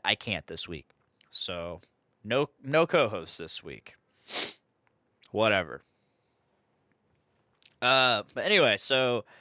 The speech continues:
last Friday, uh, the IMAX here in town finally opened up, and, uh, Miranda and I checked it out. We went and saw Men in Black International.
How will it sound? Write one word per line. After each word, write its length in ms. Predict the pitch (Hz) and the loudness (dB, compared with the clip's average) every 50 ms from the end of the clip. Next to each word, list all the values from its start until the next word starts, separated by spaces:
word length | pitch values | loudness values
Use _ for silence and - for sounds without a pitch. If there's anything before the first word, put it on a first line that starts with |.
| _ _ - | _ _ 2
last 180 | - 147 - | 4 4 4
Friday, 540 | - 240 247 - 175 147 120 104 92 87 85 - | 6 4 4 6 6 6 4 2 0 -4 -8 -8
uh, 340 | - 104 104 101 101 101 98 | -6 -4 -2 -2 -2 -4 -4
the 120 | 98 - - | -6 -4 -2
IMAX 520 | 110 147 170 156 117 101 92 90 - - | 0 0 2 2 2 0 2 2 2 2
here 160 | 123 120 110 | 2 2 0
in 80 | 104 101 | -2 0
town 340 | - 127 131 127 107 95 90 | 0 0 0 0 0 -2 -6
finally 480 | - - 110 113 113 113 113 110 107 | -6 -2 -2 0 0 0 -2 -2 0
opened 400 | 104 107 107 - 107 98 95 95 | 0 -2 -2 -4 -6 -8 -4 -4
up, 320 | 101 135 - - - - - - | -2 -2 -2 -4 -6 -12 -18 -10
and, 640 | - 104 101 98 95 95 95 95 95 92 95 95 92 - _ _ _ _ _ _ _ _ _ _ _ _ _ _ _ _ | -6 -4 -2 -2 0 -2 -2 -4 -4 -8 -10 -12 -16 -18 _ _ _ _ _ _ _ _ _ _ _ _ _ _ _ _
uh, 200 | - 95 95 98 | -6 -6 -4 -4
Miranda 360 | 95 90 92 98 139 185 160 | -4 -4 -4 -4 -2 -2 -2
and 100 | 98 92 | -4 -2
I 120 | 92 87 87 | -2 -2 -2
checked 280 | - - 98 - - | -2 -4 -4 -6 -8
it 60 | - - | -6 -6
out. 220 | - - - - _ _ _ _ _ _ - - _ _ _ | -6 -6 -8 -14 _ _ _ _ _ _ -20 -20 _ _ _
We 40 | - | -4
went 120 | 113 104 | -4 0
and 60 | 82 - | 2 2
saw 220 | - 120 113 110 | 2 4 2 0
Men 200 | 107 107 107 107 | 0 -2 -4 -6
in 60 | 104 | -4
Black 240 | 98 101 101 101 - | -4 -4 -4 -4 -4
International. 640 | 104 98 98 92 92 92 95 - - 113 120 143 156 | -6 -10 -8 -8 -6 -6 -4 -4 -4 -4 -6 -8 -10